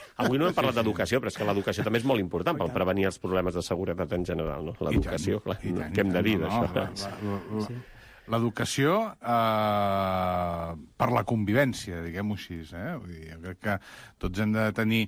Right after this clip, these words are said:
Speaker 3: allò, una escala de valors que ens permeti viure i, i conviure amb la, amb la comunitat, no? I, i aquest és el, en la mesura que puguem contagiar d'aquesta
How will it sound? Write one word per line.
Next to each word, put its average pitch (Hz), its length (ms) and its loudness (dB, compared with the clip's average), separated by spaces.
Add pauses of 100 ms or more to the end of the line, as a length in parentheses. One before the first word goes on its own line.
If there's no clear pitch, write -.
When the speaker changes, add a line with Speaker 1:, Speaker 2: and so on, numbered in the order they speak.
(280)
Speaker 3:
allò, 107 200 0
una 113 140 2
escala 113 440 2
de 110 100 4
valors 120 520 2
que 123 100 -4
ens 104 180 -6
permeti 95 380 -2
viure 104 500 2 (380)
i, 107 180 -6 (140)
i 104 40 0
conviure 104 580 2
amb 123 180 2
la, 117 80 2 (120)
amb 104 140 0
la 98 100 0
comunitat, 90 480 -2 (120)
no? 98 300 -6
I, 87 180 -8 (300)
i 87 40 -10
aquest 80 320 -12
és 92 140 -8
el, 107 240 -4 (300)
en 98 180 -4
la 95 80 -4
mesura 98 380 0
que 110 120 -4
puguem 117 340 0
contagiar 110 800 0
d'aquesta 104 500 0